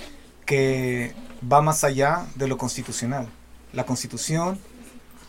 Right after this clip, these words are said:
nos da el derecho de reunirnos.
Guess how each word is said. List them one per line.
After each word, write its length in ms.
nos 360
da 180
el 100
derecho 640
de 140
reunirnos. 680